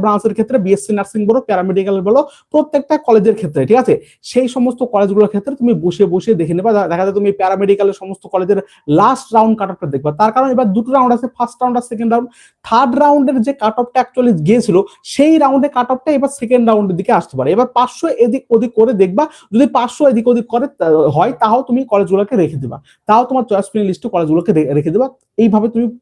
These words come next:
প্রত্যেকটা কলেজকে সাজাবা। এবং আমি আবারও বলি, উপরের দিকে তুমি যে সমস্ত কলেজগুলো রাখবা, সেগুলো অবশ্যই যেন ভালো কলেজ হয়। মানে মোটামুটি ভালো কলেজ বলতে গেলে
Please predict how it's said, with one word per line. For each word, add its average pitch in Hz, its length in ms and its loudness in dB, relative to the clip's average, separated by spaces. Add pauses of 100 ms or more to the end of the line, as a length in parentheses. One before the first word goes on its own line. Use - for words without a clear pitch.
(160)
প্রত্যেকটা 196 380 -4
কলেজকে 165 320 0
সাজাবা। 131 240 -4 (260)
এবং 202 180 4 (160)
আমি 233 120 2 (160)
আবারও 269 240 2
বলি, 277 180 4 (340)
উপরের 330 320 2
দিকে 311 180 2
তুমি 285 180 2
যে 262 180 4
সমস্ত 262 180 0 (120)
কলেজগুলো 226 400 2
রাখবা, 185 220 2 (180)
সেগুলো 220 200 2 (160)
অবশ্যই 233 360 -2
যেন 247 100 0 (140)
ভালো 185 140 0 (100)
কলেজ 185 240 0
হয়। 254 120 0 (280)
মানে 208 200 4
মোটামুটি 247 320 2 (100)
ভালো 208 200 4
কলেজ 254 160 2 (100)
বলতে 262 160 0
গেলে 294 180 4